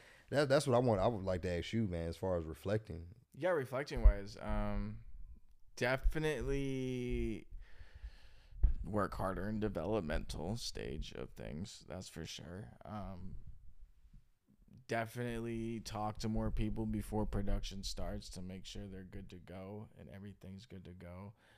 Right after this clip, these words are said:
Speaker 2: 'cause that was a huge problem too. Um, and that's, like I said, all this stuff falls back on me. You know what I mean? I'm the general source of all the information. So if it doesn't get out there, that's at the end of the day on me. And that's something I learned too, is, like,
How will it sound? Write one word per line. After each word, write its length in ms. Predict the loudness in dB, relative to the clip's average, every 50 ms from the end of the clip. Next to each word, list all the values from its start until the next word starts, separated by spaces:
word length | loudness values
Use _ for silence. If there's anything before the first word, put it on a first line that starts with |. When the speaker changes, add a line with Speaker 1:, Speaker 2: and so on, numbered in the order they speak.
| _ -20 -20
Speaker 2:
'cause 180 | -18 -14 -8 -6
that 160 | -6 -6 -4
was 180 | -6 -6 -6
a 40 | -8
huge 360 | -8 -6 -8 -8 -8 -10 -12 -10
problem 460 | -6 -6 -6 -6 -6 -8 -10 -12 -12
too. 400 | -12 -8 -6 -4 -4 -4 -4 -6 -8 -12 -20 -20 -20 -20 -20 -20 -20 _ _ -8 -4
Um, 420 | -2 0 0 0 0 -2 0 0 0
and 120 | 2 2
that's, 280 | 2 2 2 0 0 0
like 140 | 0 2
I 60 | 0 0
said, 200 | 0 0 -2 -2
all 140 | -2 -4
this 140 | -4 -4 -4
stuff 200 | -4 -4 -6 -6 -6 -10
falls 200 | -10 -8 -8 -8
back 300 | -8 -10 -12 -10 -10 -10
on 120 | -10 -8 -6
me. 260 | -6 -6 -6 -8 -8 -12 _ -14
You 80 | -12 -10
know 60 | -8 -8
what 60 | -8
I 40 | -6
mean? 220 | -6 -6 -6 -6
I'm 180 | -6 -6 -6 -6
the 80 | -6
general 380 | -6 -6 -6 -6 -6 -6 -8 -10
source 400 | -10 -8 -8 -6 -6 -8 -8 -10
of 140 | -12 -10 -10
all 100 | -10 -10
the 140 | -10 -10 -12
information. 560 | -12 -12 -12 -12 -10 -10 -10 -10 -12 -14 -16 -16 -16
So 340 | -14 -14 -14 -14 -14 -16 -16 -16
if 180 | -16 -14 -12
it 80 | -12 -10
doesn't 400 | -10 -10 -10 -10 -12 -14 -14 -16 _ -20 -20 -20 _ _ _ _ _ _ -4
get 180 | -2 2 4
out 260 | 6 6 6 6 6
there, 140 | 2 -2 0
that's 260 | 0 0 -2 -2 -2 -4
at 120 | -4 -4 -2
the 120 | -2 -2
end 100 | 0 0
of 60 | -2
the 80 | -2 -2
day 240 | -2 -2 0 0 -2
on 240 | -2 -4 -4 -4
me. 300 | -4 -2 -2 -2 -4 -4
And 120 | -4 -2 -2
that's 140 | -2 0 0
something 260 | -2 0 0 0 0
I 120 | 0 0
learned 280 | 0 0 -2 -4 -4 -4
too, 240 | -4 -2 -2 0 0
is, 180 | -2 -2 -2 -4
like, 240 | -4 -4 -4 -6